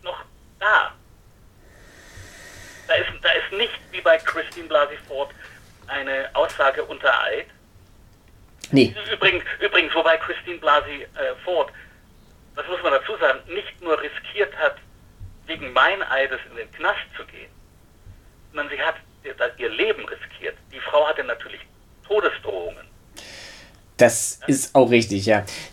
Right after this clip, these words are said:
Speaker 2: Wir sind, äh, komm, lass uns noch mal ganz kurz zurückkommen. Also ich mein, was ich damit nur sagen will, ist, ich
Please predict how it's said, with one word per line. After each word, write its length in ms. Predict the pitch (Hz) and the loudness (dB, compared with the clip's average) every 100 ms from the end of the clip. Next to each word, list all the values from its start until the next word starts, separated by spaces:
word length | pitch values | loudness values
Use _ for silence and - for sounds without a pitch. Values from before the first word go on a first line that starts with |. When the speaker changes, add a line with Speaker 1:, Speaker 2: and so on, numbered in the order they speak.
| - - | -20 -12
Speaker 2:
Wir 300 | 151 143 165 | 4 6 8
sind, 300 | 175 220 - 156 - | 8 6 2 -10 -8
äh, 500 | 80 - - 117 151 | -10 -10 -8 -4 6
komm, 140 | 170 | 8
lass 160 | 175 196 | 10 8
uns 120 | 208 | 8
noch 80 | 214 | 8
mal 120 | 202 | 10
ganz 180 | 196 190 | 8 8
kurz 180 | 190 - | 4 8
zurückkommen. 420 | 160 151 123 117 | 10 10 8 8
Also 160 | 147 | 6
ich 140 | 175 180 | 6 10
mein, 200 | 190 185 - | 8 8 -4
was 320 | 170 170 175 214 | -6 6 6 6
ich 100 | 196 | 4
damit 280 | 202 202 | 6 6
nur 100 | 185 165 | 8 10
sagen 400 | 160 180 175 135 | 10 10 8 8
will, 180 | 135 | 8
ist, 280 | 147 139 - | 8 6 4
ich 180 | 160 | -2